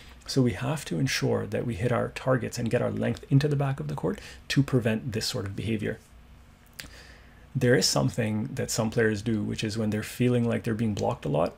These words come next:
deliberately, they get very aggressive. So they deliberately, then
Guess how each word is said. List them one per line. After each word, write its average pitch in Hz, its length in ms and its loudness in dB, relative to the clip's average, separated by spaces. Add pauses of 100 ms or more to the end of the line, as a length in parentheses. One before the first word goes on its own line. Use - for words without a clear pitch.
deliberately, 135 560 2 (340)
they 117 100 0
get 117 160 2
very 110 340 2
aggressive. 98 560 -4 (260)
So - 180 2
they 113 140 2
deliberately, 113 720 4
then 104 300 -2